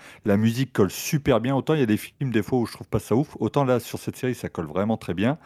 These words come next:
Euh, il avait produit trois heures de musique, d'ailleurs qu'il a sorti en coffret, et cetera, pour une série qui finalement totalisait, je crois, une heure et demie de musique. Euh, je vous dis une connerie, c'était pas, euh, c'était pas Watchmen, c'était, pardon, The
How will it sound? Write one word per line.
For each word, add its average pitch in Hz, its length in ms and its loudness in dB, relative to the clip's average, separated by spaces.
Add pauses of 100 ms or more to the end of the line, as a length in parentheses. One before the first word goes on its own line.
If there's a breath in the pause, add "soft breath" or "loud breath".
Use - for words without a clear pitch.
(440 loud breath)
Euh, 87 320 2
il 101 140 4
avait 117 140 4
produit 131 280 0
trois 165 480 4
heures 160 120 6
de 120 120 6
musique, 113 460 -2
d'ailleurs 98 200 0
qu'il - 160 -8
a 87 40 -2
sorti - 340 -6
en 95 80 0
coffret, 110 520 -4
et - 60 -10
cetera, 120 480 -4 (440 loud breath)
pour 98 140 0
une 90 80 0
série 117 240 -2
qui - 160 -12
finalement 104 460 -4
totalisait, - 540 -6
je - 40 -12
crois, 98 160 -4
une 90 140 -2
heure 87 80 -2
et 80 60 -2
demie 101 160 -4
de 98 40 -6
musique. 90 300 -6
Euh, 95 160 4
je 85 60 -6
vous 110 60 -6
dis 139 100 -2
une 160 100 -2
connerie, 104 300 0
c'était - 240 -10
pas, 156 200 2
euh, 104 440 2
c'était - 260 -8
pas 160 80 0
Watchmen, 135 480 0
c'était, - 220 -6
pardon, 104 260 2
The - 40 -12